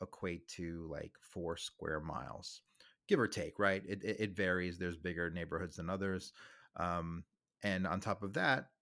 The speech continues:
y-, you know, there's maybe twenty neighborhoods in Staten Island, maybe thirty. Um, on top of that, you also identified yourself as being North Shore or South Shore. So you,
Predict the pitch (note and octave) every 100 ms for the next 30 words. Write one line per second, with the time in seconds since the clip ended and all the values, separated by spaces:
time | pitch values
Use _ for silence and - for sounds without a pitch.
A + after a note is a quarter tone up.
0 | _ - F2+ F#2+ G#2 G2 F2 G2 F2+ F#2+
1 | E2+ - F#2 F2 F2 F#2 F#2 F2+ F2+ F2+
2 | - F2+ E2+ F2 F2+ E2+ E2 - E2+ F2
3 | F2 - - - - - - F2+ F2+ F#2+
4 | - G2 G2 G2 C#3 D3+ G#2 G#2+ G#2+ -
5 | G2 F#2+ G2 F#2+ F#2 F2+ F#2 - F2 E2+
6 | F2 F2 F2+ F2 F2 F#2 F#2 F#2+ - F#2
7 | E2+ - - G2+ F#2 F2+ - F2 - -
8 | F2 F2 F#2